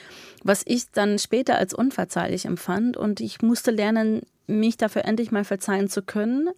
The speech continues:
Und das, das habe ich, ich glaube, während des Schreibens auch zu Ende geführt, diesen Prozess. Das Schreiben ist, glaube ich, immer ein sehr wichtiger Teil des Prozesses bei mir.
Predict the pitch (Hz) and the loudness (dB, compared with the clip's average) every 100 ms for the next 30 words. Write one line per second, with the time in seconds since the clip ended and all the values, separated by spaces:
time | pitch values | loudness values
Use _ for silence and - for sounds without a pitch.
0 | _ - 220 220 214 - 233 - - - | _ -4 0 0 -2 0 0 0 -4 -2
1 | 247 - 247 233 233 - _ _ 233 - | -4 0 0 0 -2 -6 _ _ -8 0
2 | 226 226 208 247 262 233 - - 240 240 | 2 2 2 2 2 0 -2 -2 -2 0
3 | 240 - 233 240 - - _ - - _ | -4 -2 -2 -2 -6 -14 _ -20 -20 _
4 | _ - - - _ - 226 233 247 233 | _ -16 -16 -16 _ 0 2 6 4 4
5 | 226 - 262 196 165 185 185 175 - 175 | -2 -2 2 2 2 0 0 0 -2 -6
6 | 170 139 - - - - 214 220 202 - | -4 -4 -6 -10 -8 -2 0 0 -2 -2
7 | 190 196 - 208 180 175 175 160 185 - | -2 -2 0 0 0 -2 -4 -4 -8 -6
8 | 190 165 170 - - 185 - - - - | -6 -2 -4 -6 -8 -6 -6 -10 -14 -8
9 | - - - 160 165 165 | -6 -6 -4 -2 0 -2